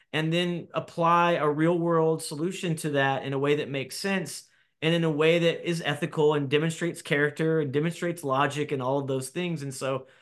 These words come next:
uh, we'll get a score back from preview, and that will be one of the metrics that will be used to look at applicants, um,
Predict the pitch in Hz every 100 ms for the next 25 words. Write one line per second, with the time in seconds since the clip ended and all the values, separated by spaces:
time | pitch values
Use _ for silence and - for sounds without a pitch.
0 | _ - - 131 135 156 165 165 160 -
1 | 160 185 190 175 160 151 160 170 160 156
2 | 160 185 190 165 143 139 151 135 151 151
3 | 151 120 85 135 139 156 147 143 151 -
4 | - - 123 135 139 120 131 143 139 -
5 | - 139 123 131 135 123 - 123 143 135
6 | 135 131 - 123 135 139